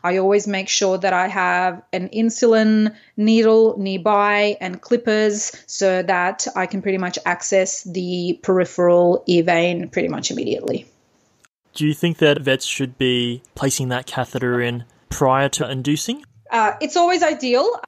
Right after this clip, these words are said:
Speaker 1: In rabbits, it really depends on, it depends on the state that they're in and what procedure they're going under for. Like, if, if they're going under because they're gonna have an emergency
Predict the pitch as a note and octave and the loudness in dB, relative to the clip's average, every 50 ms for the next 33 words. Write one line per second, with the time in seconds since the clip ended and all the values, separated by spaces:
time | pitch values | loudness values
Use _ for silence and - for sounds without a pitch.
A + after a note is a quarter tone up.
0 | _ - A#3 A#3 A#3 A#3 C4 C#4+ D4+ D4+ D#4+ D#4 D#4 D4+ - - G#3+ A3+ A3+ - | _ -8 -6 -2 0 2 2 2 2 2 2 2 2 0 -4 -8 -6 -6 -6 -8
1 | A3 A3 A#3 D4 D#4+ E4+ E4+ E4+ C#4+ D4+ C#4 - - A3 A3 A3 A3+ A3 A3 A3 | -8 -6 -4 -2 0 0 0 0 0 -2 -2 -4 -2 0 2 2 4 4 2 2
2 | A3 G#3+ - - - G#3 G#3 G3+ G3+ G3+ G3+ G3+ G3+ G3+ G3+ G3 G3 - - _ | 0 0 -2 -2 0 2 4 4 6 4 4 2 0 0 -4 -6 -8 -10 -10 _
3 | - A3 F#3 A3+ A3+ - A#3+ C4 C4 D#4 F4+ E4+ D#4+ E4 D#4+ - - G#3+ G#3 G#3+ | -6 -4 -2 -2 -4 -2 0 0 0 2 2 2 2 0 0 -2 -2 -2 -2 0
4 | G#3 G#3+ G3+ F3+ G3 F#3+ F3+ F3 F3 F3+ F#3 F#3+ G#3+ A3+ A3 - - F#3 F#3 F#3+ | -2 -2 -2 0 0 0 0 -2 -4 -4 -4 -4 -4 -6 -6 -6 -4 -4 -4 -4
5 | F#3 F3 F#3+ G3 G3 - - - - - - - - - F#3+ - - G3 F3+ F#3 | -2 0 2 2 2 2 -2 -10 -10 -10 -10 -10 -10 -8 -8 -4 -2 -2 -2 -2
6 | D3+ F#3+ F#3+ E3 F#3+ F#3 F3+ F3+ F#3 - - - G#3 F3+ E3+ F#3+ F3 F3 F3 F3 | 0 -2 0 2 2 0 2 2 -2 -4 -6 -8 -6 -2 0 0 2 2 2 0
7 | F3+ E3+ F3+ - - _ - E3+ E3 E3+ E3+ - - - - - G#3+ G#3 - D#3 | 0 -2 -6 -8 -8 _ -2 -2 -2 -2 -2 -4 -4 -6 -4 -2 0 2 2 4
8 | - - G3 G3+ G3 - B3 B3 - - B3+ B3 A#3+ - B3+ C4 C#4 D#4 C#4+ D4+ | 4 4 2 2 4 2 2 2 2 2 0 0 2 2 2 4 4 4 4 4
9 | C#4 C4+ C4 B3+ A3+ G#3 G#3 G#3 G#3 G3+ F#3+ G#3 - G#3 F#3+ F#3 - G3 F#3+ F#3 | 4 4 4 4 2 2 0 0 0 -2 -4 -4 -4 -4 -4 -2 0 0 0 0
10 | F#3+ G3 F#3 F#3+ F3 F3+ F3+ F3 F#3 F#3 F3+ F#3+ F3+ F3 F#3 F3+ F3+ F3+ E3+ F3 | 0 0 -2 -2 -2 0 0 2 2 2 0 -2 -6 -6 -6 -6 -6 -6 -6 -6
11 | F#3 F3 - - F3+ F3+ F3+ F3 F3+ F3+ - - | -6 -6 -4 -2 -2 0 0 0 0 -2 -4 -6